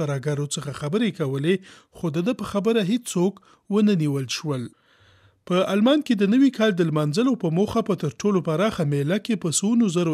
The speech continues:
انسانانو نوي کال ته په سوله ییز ډول هرکلی ووایه. د نیمې شپې پر وخت د اتو دقیقو لپاره د برندبورګ دروازې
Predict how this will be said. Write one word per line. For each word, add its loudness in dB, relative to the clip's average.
انسانانو -2
نوي 4
کال 2
ته 2
په -2
سوله 0
ییز -2
ډول 0
هرکلی -2
ووایه. -4
د -2
نیمې 4
شپې -2
پر 0
وخت -2
د 2
اتو -2
دقیقو 0
لپاره 0
د -2
برندبورګ 2
دروازې 2